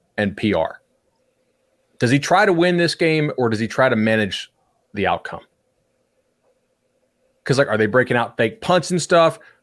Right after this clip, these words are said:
Are they going tempo? Or do they realize, like, "Hey, we can't block Georgia. We're gonna go ahead and take, we're not gonna do the tempo stuff. We're gonna play an eight or nine possession game each, not a twelve or thirteen, not have Georgia put a number that starts with a five on the scoreboard."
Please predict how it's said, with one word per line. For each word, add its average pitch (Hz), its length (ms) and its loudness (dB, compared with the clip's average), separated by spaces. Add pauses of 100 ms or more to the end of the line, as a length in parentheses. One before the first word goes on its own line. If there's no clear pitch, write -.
Are 104 120 0
they 98 140 -2
going 143 360 2
tempo? 143 640 2 (400)
Or 123 180 2
do 117 80 0
they 113 120 4
realize, 123 560 4
like, 104 140 -2
"Hey, 101 100 -4
we 107 180 -2
can't 131 300 -2
block 110 260 2
Georgia. 85 380 -6 (1120)
We're 110 160 0
gonna 127 180 2
go 123 120 2
ahead 117 140 4
and 104 60 -8
take, 131 240 0
we're 110 140 -2
not 123 180 0
gonna 135 120 -4
do 143 80 0
the 143 80 -2
tempo 123 360 0
stuff. 110 380 0
We're 104 100 -4
gonna 113 160 -2
play 107 400 0
an 95 160 -6
eight 117 180 0
or 117 100 0
nine 113 320 0
possession 104 420 -2
game 98 280 0
each, 95 300 -8
not 92 240 0
a 110 60 -2
twelve 113 320 -2
or 110 40 -4
thirteen, 101 720 -4 (800)
not 110 240 0
have 113 180 0
Georgia 110 260 0
put 113 160 -2
a 104 40 2
number 104 260 0
that 101 80 -2
starts 104 260 -4
with - 100 -20
a 95 40 -12
five 104 420 0
on 95 120 -4
the 92 60 -8
scoreboard." 82 580 -6